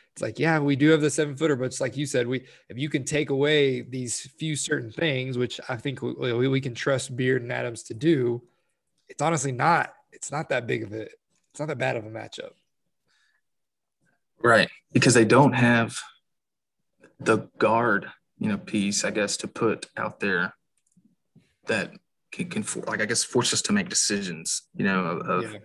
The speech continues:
Speaker 2: do we want to sell out to stop these entry passes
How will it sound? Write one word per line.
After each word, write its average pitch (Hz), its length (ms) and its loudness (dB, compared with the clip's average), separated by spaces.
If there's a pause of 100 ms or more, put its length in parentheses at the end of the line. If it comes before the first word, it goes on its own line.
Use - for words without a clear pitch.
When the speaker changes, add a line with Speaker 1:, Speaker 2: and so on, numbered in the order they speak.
(500)
Speaker 2:
do 107 140 6
we 101 160 6
want 95 320 0
to 95 380 0 (260)
sell 104 400 0
out 107 360 -2
to 95 240 -2
stop - 340 -2
these - 200 -8
entry 113 240 -2
passes 110 540 -4